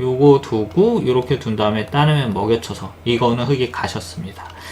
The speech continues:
이때는 어떻게 두느냐? 바로 이때 이렇게 차분히 차려서 라는 수가 좋죠. 마찬가지로 찌르면은 이제 끊어가지고 요 백석점이 잡힌다 이것입니다.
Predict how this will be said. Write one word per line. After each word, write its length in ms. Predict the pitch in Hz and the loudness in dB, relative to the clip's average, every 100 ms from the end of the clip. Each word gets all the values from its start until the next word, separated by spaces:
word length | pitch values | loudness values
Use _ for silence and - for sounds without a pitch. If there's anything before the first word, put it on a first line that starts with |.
| - - - | -16 -6 4
이때는 680 | 170 170 - 226 220 220 254 | 6 4 10 10 12 8 8
어떻게 380 | 208 - 220 | 8 8 10
두느냐? 720 | 185 117 107 98 113 - - - - - | 10 8 0 0 -2 -2 -8 -16 -18 -4
바로 540 | 113 113 123 185 220 | 2 6 8 8 6
이때 400 | 123 110 - 123 | 0 -4 -4 0
이렇게 920 | 113 107 113 117 113 - 131 113 107 104 | 2 4 4 4 2 -6 -2 0 0 -2
차분히 800 | - - 160 165 160 160 175 - | -8 -6 0 4 4 6 2 0
차려서 440 | - - 247 240 | -4 0 0 2
라는 180 | 175 131 | 2 2
수가 220 | 113 101 | -2 -4
좋죠. 480 | 101 107 - - 120 - | -4 -6 -6 -8 -8 -10
마찬가지로 720 | - 104 - 98 87 98 - - - - - - - | -8 -8 -6 -4 -4 -6 -10 -10 -16 -18 -18 -18 -6
찌르면은 760 | 247 247 247 240 214 214 233 | 0 4 6 8 8 8 8
이제 160 | 180 175 | 6 4
끊어가지고 760 | - 269 285 202 143 151 165 135 | 0 2 4 6 4 6 6 8
요 200 | 135 123 | 6 6
백석점이 880 | - 110 - 180 175 - 156 156 170 | 0 0 0 -2 -2 -2 2 2 2
잡힌다 540 | - - 120 117 120 | -2 -6 -4 4 6
이것입니다. 640 | 113 107 - 98 90 92 | 4 0 -4 -8 -8 -10